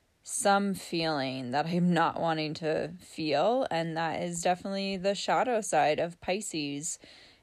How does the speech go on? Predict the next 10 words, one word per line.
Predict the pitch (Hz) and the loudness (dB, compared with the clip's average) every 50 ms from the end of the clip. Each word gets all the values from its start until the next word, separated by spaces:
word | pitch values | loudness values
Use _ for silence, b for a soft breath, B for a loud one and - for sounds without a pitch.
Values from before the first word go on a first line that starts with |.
| _ | _
And | - - 170 165 165 160 160 160 160 160 160 - - - _ _ | -6 -4 -4 -2 -2 0 0 0 0 -2 -4 -6 -8 -10 _ _
each | - 170 175 170 175 - | -8 -6 -6 -4 -4 -6
zodiac | 185 175 175 165 165 165 165 165 165 175 175 - | 0 2 4 4 4 6 4 4 4 2 0 -4
sign | - - - 170 165 165 165 175 185 190 | -4 -2 -2 -2 0 0 -2 -2 -2 -4
and | 185 175 160 | -4 -4 -4
energy | - 165 165 165 165 160 175 170 170 | -4 -4 -4 -4 -6 -4 -4 -4 -6
has, | 170 175 180 170 165 165 165 165 165 165 | -4 -4 -2 0 0 0 0 0 -2 -4
you | 175 180 175 | -4 -4 -4
know, | 165 156 156 165 165 | -4 -4 -4 -4 -2
the | 160 160 165 | -2 -4 -4